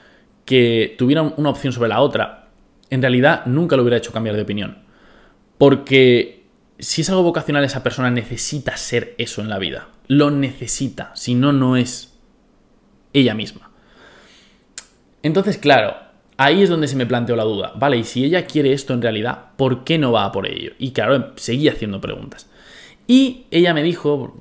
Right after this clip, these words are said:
bueno, primero le pregunté yo a ella, "Oye, ¿y tú realmente... por qué no luchas por esto? O sea, ¿por qué no? Si lo prefieres, ¿por qué no luchas por ello? O sea, para mí es muy simple, ¿no? O sea, ¿qué prefieres? ¿A o B? Prefiero B,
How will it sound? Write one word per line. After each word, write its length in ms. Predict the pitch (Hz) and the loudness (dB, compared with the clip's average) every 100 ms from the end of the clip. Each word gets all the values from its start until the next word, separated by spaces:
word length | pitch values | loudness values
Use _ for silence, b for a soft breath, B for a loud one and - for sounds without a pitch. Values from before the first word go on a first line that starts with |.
| - | -16
bueno, 320 | - 135 101 | 0 0 0
primero 240 | - 165 220 | 2 2 4
le 80 | 175 | 2
pregunté 300 | 147 131 143 | 2 4 6
yo 100 | 131 | 6
a 80 | |
ella, 320 | 117 110 98 - B B B - | 6 2 -4 -8 B B B 2
"Oye, 400 | 214 196 - - - _ _ | 4 4 2 -4 -20 _ _
¿y 100 | 131 | -8
tú 240 | 123 185 226 | -2 0 4
realmente... 1080 | 220 202 202 196 - 175 156 127 117 - - _ _ _ _ _ _ _ - - _ _ _ - - - - - | 4 4 4 2 4 4 6 4 0 -6 -20 _ _ _ _ _ _ _ -18 -18 _ _ _ -16 -14 -14 -16 -10
por 120 | - 135 | -6 2
qué 100 | 190 | 2
no 60 | |
luchas 220 | 190 156 | 2 -2
por 140 | - 139 | -8 -8
esto? 260 | - - - | -8 -16 -20
O 60 | |
sea, 560 | - 117 110 104 101 - _ _ _ _ _ _ _ | -14 -10 -10 -12 -16 -20 _ _ _ _ _ _ _
¿por 140 | 131 131 | -6 0
qué 100 | 170 | 0
no? 300 | 214 - - _ | -2 -8 -18 _
Si 200 | - 135 | -8 0
lo 120 | 123 | 0
prefieres, 340 | 123 120 185 247 | 0 -4 -4 -4
¿por 160 | 120 | -6
qué 80 | 127 | -4
no 80 | 131 | -2
luchas 240 | 127 123 | -2 -4
por 160 | - 135 | -6 -4
ello? 160 | 196 | -4
O 40 | 117 | -6
sea, 200 | 113 101 | -6 -6
para 160 | 110 | -6
mí 140 | 110 123 | -6 -4
es 40 | |
muy 140 | 160 160 | -4 -2
simple, 320 | 202 214 120 | -2 -2 -2
¿no? 140 | 185 | -4
O 60 | - | -6
sea, 280 | 117 107 B B B B B | -6 -6 B B B B B
¿qué 100 | - | 2
prefieres? 400 | 143 123 101 - | 2 0 -4 -2
¿A 180 | 165 202 | 2 2
o 100 | 123 | 4
B? 320 | 120 117 - - | 4 4 0 -12
Prefiero 360 | 104 139 143 | -4 2 4
B, 340 | 117 131 - | 4 0 -2